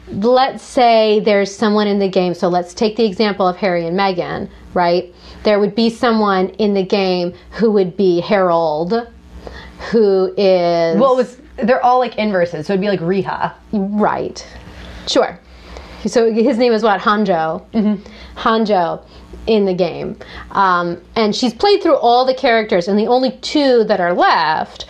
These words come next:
Speaker 1: are Johan and, um,
Speaker 2: The groom at the
Speaker 1: the
Speaker 2: wedding
Speaker 1: groom
Speaker 2: they're
Speaker 1: at the
Speaker 2: going
Speaker 1: wedding,
Speaker 2: to.
Speaker 1: who's her cousin. So she's kinda like, "Ugh." You know, she really likes the game, but she's not sure she wants to play through with either of these characters, actually. But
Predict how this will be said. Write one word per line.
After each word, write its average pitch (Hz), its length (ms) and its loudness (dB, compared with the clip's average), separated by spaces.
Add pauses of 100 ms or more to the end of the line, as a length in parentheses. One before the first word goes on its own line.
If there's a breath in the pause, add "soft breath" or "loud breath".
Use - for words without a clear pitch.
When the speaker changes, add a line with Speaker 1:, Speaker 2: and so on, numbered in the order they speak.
(260 loud breath)
Speaker 1:
are 202 180 2
Johan 175 680 0 (160)
and, 170 800 -2 (180)
um, 175 360 0
Speaker 2:
The 214 60 0
groom 202 180 0
at 185 80 -6
the 185 80 2
Speaker 1:
the 170 40 2
Speaker 2:
wedding 226 200 0
Speaker 1:
groom 220 80 2
Speaker 2:
they're 208 80 0
Speaker 1:
at 180 60 0
the 165 80 2
Speaker 2:
going 175 120 0
Speaker 1:
wedding, 190 460 2
Speaker 2:
to. - 60 -18 (220 loud breath)
Speaker 1:
who's 226 400 0 (160)
her 196 260 0
cousin. 226 680 0 (160 loud breath)
So 285 140 0
she's 285 180 -2
kinda 277 220 2
like, 240 180 2
"Ugh." 247 920 2 (640)
You 233 160 2
know, 190 120 0
she 247 160 -2
really 277 220 2
likes 214 200 0
the - 120 -4
game, 202 680 0 (240 loud breath)
but 220 120 0
she's 226 200 0
not 240 180 0
sure 294 240 0
she 240 140 -2
wants 214 200 -2
to 220 60 -4
play 202 160 0
through 190 160 0
with 185 160 -2
either 196 240 0
of 170 80 -4
these 180 140 -6
characters, - 560 -4
actually. - 480 -6 (500 loud breath)
But 294 460 0